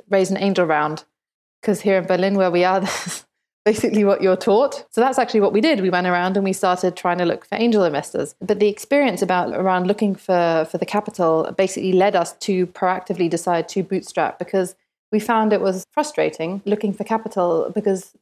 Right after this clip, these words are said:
people, the angels that we spoke to, the vast majority was just not able to see the potential. The majority were men. They did not feel comfortable talking about the product. They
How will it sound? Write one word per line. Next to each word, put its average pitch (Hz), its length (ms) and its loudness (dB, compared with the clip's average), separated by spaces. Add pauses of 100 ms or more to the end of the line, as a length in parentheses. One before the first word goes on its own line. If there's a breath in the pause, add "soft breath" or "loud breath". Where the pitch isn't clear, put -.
people, 220 720 0
the 170 80 -2
angels 202 240 0
that 196 80 0
we 190 60 -6
spoke 202 320 -2
to, 190 160 -2
the 175 220 0
vast 196 280 -2
majority 196 400 0
was 175 140 -2
just - 180 -8
not - 300 -2
able 190 260 2
to 180 100 -10
see 185 160 -2
the 175 120 0
potential. 185 580 -2 (340 soft breath)
The 208 60 0
majority 196 420 2
were 175 140 2
men. 214 380 0
They 175 180 0
did 180 140 -2
not - 160 -4
feel 180 200 2
comfortable 175 800 0 (320)
talking 233 300 2
about 220 260 0
the 220 60 0
product. 233 480 -2 (160)
They 190 340 2